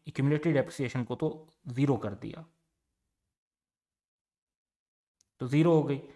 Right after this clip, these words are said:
और आपका जो एसेट है वो ट्वेंटी मिलियन से भी क्रेडिट हुआ, फ़ाइव से भी क्रेडिट हुआ, ट्वेंटी और फ़ाइव से क्रेडिट होके फिफ्टी से वो आ गया ट्वेंटी फ़ाइव पर, और फिर नेट ट्वेंटी फ़ाइव पर शो हो रहा है। Overall जो डिक्रीज है एसेट का वो फ़ाइव का ही है।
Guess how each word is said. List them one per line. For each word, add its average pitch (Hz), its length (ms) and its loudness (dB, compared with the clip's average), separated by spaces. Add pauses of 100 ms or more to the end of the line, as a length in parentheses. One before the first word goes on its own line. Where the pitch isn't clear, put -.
(420)
और 196 200 6 (100)
आपका 151 300 4
जो 175 120 0
एसेट 160 420 0
है 170 60 2
वो 170 120 0
ट्वेंटी 151 380 0
मिलियन 156 300 4
से 165 120 -4
भी 165 100 0
क्रेडिट 156 360 0
हुआ, 165 160 2
फ़ाइव 139 280 2
से 139 160 -2
भी 123 100 -2
क्रेडिट 107 380 -6
हुआ, 110 120 -8
ट्वेंटी 135 380 -2
और 156 100 4
फ़ाइव 139 280 0
से - 200 -8
क्रेडिट 131 380 -2
होके 127 220 -4
फिफ्टी 143 400 -4
से 139 120 -4
वो 127 140 -2
आ 110 220 0
गया 117 180 -2
ट्वेंटी 113 360 -2
फ़ाइव 135 320 -4
पर, 147 100 -2 (320)
और 117 100 -6
फिर 127 140 -2
नेट 120 240 0
ट्वेंटी 110 260 -2
फ़ाइव 104 280 -8
पर 117 80 -2
शो 143 140 -2
हो 135 80 0
रहा 143 100 -4
है। - 40 -18 (280)
Overall 156 460 6
जो 147 100 2
डिक्रीज 127 460 -2
है 127 160 0
एसेट 120 220 -6
का 127 100 -2
वो 127 120 -2
फ़ाइव 110 380 -4
का 104 60 -10
ही 101 80 -10
है। - 140 -18